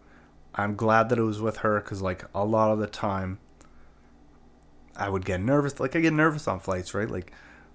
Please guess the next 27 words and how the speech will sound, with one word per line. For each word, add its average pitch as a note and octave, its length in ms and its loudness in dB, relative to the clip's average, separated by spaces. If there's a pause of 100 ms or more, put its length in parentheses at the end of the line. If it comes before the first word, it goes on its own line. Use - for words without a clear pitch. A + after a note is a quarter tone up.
(100)
I - 40 -16
think G2+ 260 -4
that G2+ 120 -2
they're G2 100 -8
just G2 160 -8
gonna G2+ 120 -2
fall F#2+ 280 2
out F#2 100 0
of F#2 60 -4
the F#2 100 -4
sky F#2+ 420 -2
or F2 220 -4
whatever. F2+ 520 -8 (680)
But F2+ 260 -2 (200)
I'd A2 160 -2
have A2 160 -2
to G2+ 60 -2
look G#2 260 -2
at G2+ 100 -2
her A2+ 400 0 (300)
and E2 400 -8 (280)
be G#2+ 140 0
her A#2+ 260 2
strength G#2+ 560 -2 (920)
in G2+ 180 0
that G2 200 2
moment. F#2+ 440 0